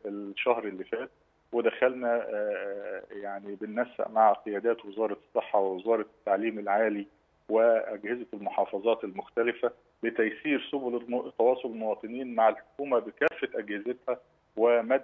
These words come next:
يد العون لكل مواطن مستحق إن هو، آه، ناخد بإيده خلال الفترة الصعبة دي، لأن زي ما حضراتكم عارفين دي فترة وظروف استثنائية مش بس على مصر، على العالم كله، بتتطلب، آه، يعني سرعة التعامل وسرعة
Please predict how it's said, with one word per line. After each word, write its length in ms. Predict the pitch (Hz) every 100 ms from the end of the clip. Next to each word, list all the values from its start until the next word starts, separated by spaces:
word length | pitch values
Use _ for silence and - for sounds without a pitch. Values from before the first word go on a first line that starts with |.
| -
يد 220 | 120 120
العون 400 | 107 107 117 110
لكل 380 | 104 - 139 123
مواطن 400 | 110 117 113 110
مستحق 520 | 101 - - 117 - -
إن 140 | 104
هو، 380 | 104 110 107 107 - _ _ -
آه، 300 | 107 104 104
ناخد 360 | 107 127 - 104
بإيده 320 | 113 117 107
خلال 320 | - 110 117
الفترة 400 | 98 - 113 -
الصعبة 380 | 95 - 117 107
دي، 140 | 107 120
لأن 300 | 131 135 117
زي 100 | 139
ما 80 |
حضراتكم 440 | 120 - 120 - 110
عارفين 320 | 101 120 117 _ _ _ _
دي 60 | 135
فترة 420 | 131 131 117 113
وظروف 520 | 117 110 104 117 139 -
استثنائية 840 | 139 - 113 - 110 113 123 131 127 - _ -
مش 140 | -
بس 260 | 131 - 113
على 180 | 95 98
مصر، 300 | 117 - 98
على 180 | 92 101
العالم 380 | 104 120 107 -
كله، 300 | 127 131 135 - _ _
بتتطلب، 720 | 113 135 - - 135 127 131 123 - 110
آه، 160 | 107
يعني 420 | - 107 104 101 101
سرعة 260 | 131 123 107 104
التعامل 480 | - 101 110 117 110 104
وسرعة 460 | 95 123 117 101